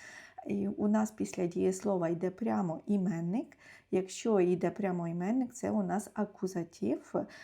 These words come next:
це у нас, е, е, форми «ля» для жіночого роду, «льо» для чоловічого роду і «лє» для усіх, е, е, о, для множини. Je la vois, я її бачу.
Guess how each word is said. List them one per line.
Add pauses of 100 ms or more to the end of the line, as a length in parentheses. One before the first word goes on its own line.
(160)
це
у
нас,
е,
е,
форми
«ля» (160)
для
жіночого
роду, (220)
«льо»
для
чоловічого
роду
і
«лє»
для
усіх,
е, (500)
е,
о, (760)
для
множини. (600)
Je (120)
la
vois,
я
її
бачу.